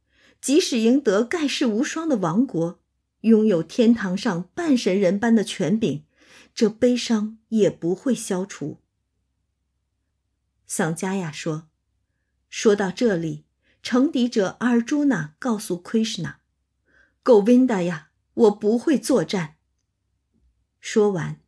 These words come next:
便沉默下来。巴如阿特的后裔啊，这时 Krishna 在两军之间笑着对忧伤满怀的阿尔朱纳说了下面的话。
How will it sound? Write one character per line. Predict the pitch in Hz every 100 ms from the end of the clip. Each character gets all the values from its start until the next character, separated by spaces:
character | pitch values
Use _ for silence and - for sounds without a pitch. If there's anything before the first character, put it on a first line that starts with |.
| _
便 | 226 196
沉 | - 165
默 | 175 240
下 | 165 - 156
来。 | 147 - _ _ _ _ _ _ _ _ _ _ _ _
巴 | 190 180
如 | 196
阿 | 196 220
特 | 233 208
的 | 175
后 | - 254 196
裔 | 214 196
啊， | 151 - _ _ _ _ _ _
这 | 254 190
时 | - 175 160 160 _ _ _
Krishna | - 349 339 269 220 165
在 | - 240
两 | 214 180 165
军 | 254 247
之 | 240 220
间 | 233 214 220 - _ _
笑 | - - 320 208
着 | 175 156 - _
对 | - 214
忧 | 190 247
伤 | 240 247 233
满 | 214 151
怀 | 156 165 170
的 | 214
阿 | 220
尔 | 202
朱 | 190 269 269
纳 | 247 151 - _
说 | - - 220
了 | 202 156
下 | - 247 180
面 | 175
的 | 151 147
话。 | - 151